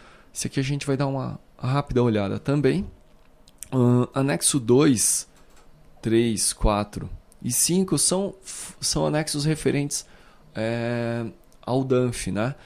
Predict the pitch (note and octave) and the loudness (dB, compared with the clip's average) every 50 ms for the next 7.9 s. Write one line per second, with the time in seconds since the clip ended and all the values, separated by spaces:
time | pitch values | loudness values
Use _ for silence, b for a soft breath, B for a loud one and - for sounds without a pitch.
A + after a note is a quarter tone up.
0 | B B B B - C#3 C3 C#3+ C3 C3 C3 C#3 C#3 - C3+ B2+ B2 B2+ B2+ C3 | B B B B -8 -6 -4 -2 0 0 0 0 0 -2 -4 -2 -2 -2 -2 -2
1 | C#3+ C#3+ - - - - _ - - - A2 G#2+ G#2+ A2 G#2+ G#2+ G#2+ G#2+ A2+ A#2 | -4 -6 -8 -12 -18 -20 _ -14 -10 -6 -4 -4 -2 -4 -4 -4 -4 -6 -6 -8
2 | - - - - A#2 A#2 A2 A2+ A2+ B2 B2+ B2 - B2+ A2+ G#2+ G#2+ G#2 G#2+ G#2 | -8 -8 -6 -4 -4 -4 -4 -4 -4 -4 -4 -4 -4 -4 -4 -2 -4 -4 -4 -6
3 | - - A#2+ B2+ B2 B2+ C#3 C#3 - - C3 B B B B B B B B B | -6 -6 -4 -4 -4 -4 -4 -4 -6 -8 -10 B B B B B B B B B
4 | B B B - - A2 A2+ B2 B2+ - - - - A#2+ A#2 - - - A#2+ A2 | B B B -8 -4 -4 -2 -2 -2 -4 -4 -4 -6 -6 -6 -6 -4 -4 -2 -2
5 | A2 A#2 A#2+ A#2+ B2 A2+ - - A2 A2 G#2+ F2+ - G#2 A2 A#2+ B2 B2+ B2 A#2+ | 0 -2 -2 -2 -2 -4 -2 0 0 0 0 -2 -2 -4 -4 -4 -4 -4 -4 -4
6 | - - - - - - - - A2+ G#2+ G#2 A2+ G#2 - G#2+ - - A2 G#2+ A2+ | -6 -6 -8 -8 -10 -14 -10 -6 -6 -4 -4 -4 -4 -6 -6 -4 -4 -4 -4 -4
7 | A2 A2+ A2+ - - - F#2 F2+ F#2+ - - - - - G#2+ A2 A#2 A2+ | -4 -4 -4 -4 -4 -6 -6 -6 -6 -8 -10 -12 -10 -6 -6 -4 -4 -6